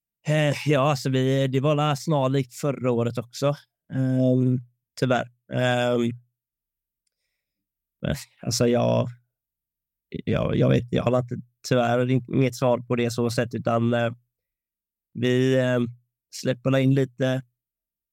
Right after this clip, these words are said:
lite konstiga mål, lite enkla mål ibland och så blir det, jag vet inte, vi, vi dippar helt enkelt för mycket, att vi inte, eh, tar oss samman på något sätt som, som lag egentligen och, och kan stänga, stänga igen och göra det enkla.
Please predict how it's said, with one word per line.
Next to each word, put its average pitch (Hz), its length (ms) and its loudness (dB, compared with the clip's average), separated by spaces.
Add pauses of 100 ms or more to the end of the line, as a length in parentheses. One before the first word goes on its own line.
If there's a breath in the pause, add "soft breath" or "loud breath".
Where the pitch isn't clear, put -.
(340)
lite 127 200 -2
konstiga 131 380 0
mål, 131 180 2
lite 131 160 -2
enkla 123 240 -2
mål 127 200 2
ibland 127 220 0
och 117 60 -4
så 127 100 -8
blir 131 140 2
det, 127 260 0 (720)
jag 117 120 -4
vet 120 180 -2
inte, 120 120 -4
vi, 120 200 -10
vi 127 80 0
dippar 139 360 0
helt 170 160 0
enkelt 120 220 0
för 120 100 0
mycket, 123 300 -2
att 123 100 -6
vi 131 60 -2
inte, 123 260 -2
eh, 117 240 0 (800)
tar 151 180 2
oss 156 100 0
samman 147 440 0
på 151 60 -2
något 156 180 0
sätt 127 180 -2
som, 127 300 -4
som 131 180 -2
lag 127 260 2
egentligen 127 400 0
och, 123 280 0
och 127 80 -6
kan 123 120 -2
stänga, 120 540 -4
stänga 127 280 0
igen 127 280 2
och 127 80 2
göra 120 200 2
det 120 60 0
enkla. 123 460 -4